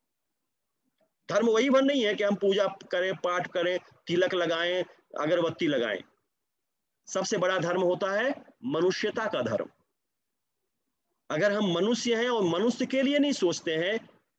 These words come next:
तो फिर हम किसी के, हमारा वो धर्म बेकार है। तो धीरज, धर्म, मित्र,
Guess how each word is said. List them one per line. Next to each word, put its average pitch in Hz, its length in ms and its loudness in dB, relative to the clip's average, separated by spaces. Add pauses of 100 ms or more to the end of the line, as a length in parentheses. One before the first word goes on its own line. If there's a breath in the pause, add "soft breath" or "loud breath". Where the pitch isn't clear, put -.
(1500)
तो 190 80 0
फिर - 280 -2 (1900)
हम 214 120 0
किसी 254 340 -2
के, 247 60 0
हमारा 226 280 2
वो 240 120 2
धर्म 226 320 0
बेकार 208 380 -2
है। 110 100 -4 (1200)
तो 135 60 -4
धीरज, 233 600 0
धर्म, 156 680 0
मित्र, 226 340 -2